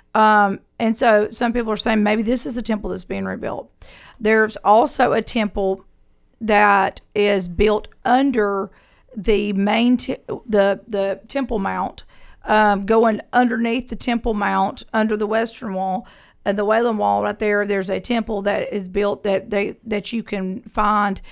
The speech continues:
YouTube videos and the, and it takes you through a tour to 'em. Some people have said, you know, that's, that's, uh, the temple that they can use. And then I've heard a lot of people say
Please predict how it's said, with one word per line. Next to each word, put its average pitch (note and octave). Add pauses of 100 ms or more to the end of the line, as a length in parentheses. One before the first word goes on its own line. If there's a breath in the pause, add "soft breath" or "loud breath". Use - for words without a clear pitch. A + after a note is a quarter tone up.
(240 loud breath)
YouTube A#3+
videos G3+
and F#3+
the, G#3
and G3
it -
takes G#3
you G#3+
through G3+
a F#3
tour A#3+
to F#3
'em. G3 (240 loud breath)
Some A#3
people A#3+
have G#3
said, G3 (240 soft breath)
you A3
know, G3 (180)
that's, A3 (140)
that's, A3
uh, G#3
the F#3+
temple G#3
that F#3
they G#3+
can A3
use. G3 (600 loud breath)
And A3+
then A#3
I've A#3+
heard C4+
a A#3
lot A#3+
of -
people A#3
say G3+